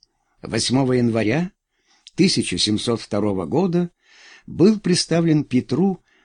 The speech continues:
в Преображенском. Переводчиков, знавших японский язык, в Москве, конечно, не нашлось.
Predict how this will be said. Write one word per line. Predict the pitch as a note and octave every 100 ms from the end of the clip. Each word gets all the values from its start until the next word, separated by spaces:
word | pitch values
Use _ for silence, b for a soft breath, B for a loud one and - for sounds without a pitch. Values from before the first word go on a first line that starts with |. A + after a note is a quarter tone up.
| _
в | -
Преображенском. | - C#3 C#3 D3+ D3+ C#3+ F#2 D#2 - - - - _ _ _ _ _ _
Переводчиков, | G#3 G3 E3 C3+ B2+ - D3 E3+ E3+ - _ -
знавших | G#2 A#2 D3 D3 - D3 -
японский | C#3+ C#3+ D3 C#3 - C#3
язык, | C#3 A#2+ C#3+ - _ _ _ b b b
в | D#2+
Москве, | C3 D3+ - F3
конечно, | F3 E3+ D#3+ - D3 C#3+
не | D3 F3
нашлось. | B2 F#2 - - D#2 - - - -